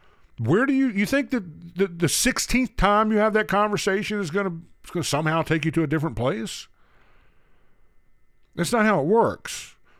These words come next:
If nothing changes, nothing changes. So we have to change the question.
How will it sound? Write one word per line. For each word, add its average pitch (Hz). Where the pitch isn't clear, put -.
If 151
nothing 190
changes, 170
nothing 185
changes. 240
So -
we 185
have 202
to 175
change 185
the 160
question. 156